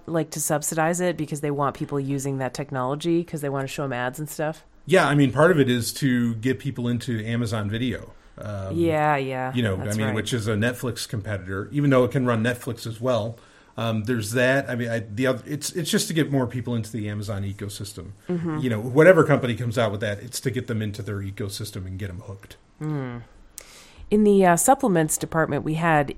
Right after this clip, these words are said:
Speaker 1: uh, somebody got evening primrose oil. Now, people say that this is an anti-inflammatory thing, that it has,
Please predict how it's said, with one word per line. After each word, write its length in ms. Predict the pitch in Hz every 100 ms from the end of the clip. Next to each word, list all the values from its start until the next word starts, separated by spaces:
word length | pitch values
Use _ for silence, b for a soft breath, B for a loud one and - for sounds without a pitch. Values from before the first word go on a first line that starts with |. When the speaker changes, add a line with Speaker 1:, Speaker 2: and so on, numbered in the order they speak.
| -
Speaker 1:
uh, 140 | 156
somebody 300 | 147 190 190
got 180 | 165 156 -
evening 340 | 175 180 160
primrose 500 | - 165 160 165 170 -
oil. 380 | 160 170 190 B B B -
Now, 280 | 202 196 180 -
people 380 | 269 311 403 330
say 480 | - 175 175 175
that 200 | - 165
this 200 | 170 185
is 120 | 196 160
an 140 | 156 -
anti-inflammatory 1120 | 170 175 180 156 143 - 151 147 143 147 139
thing, 380 | - 135 139 151
that 160 | 156
it 100 | 147
has, 480 | 147 156 147 143 139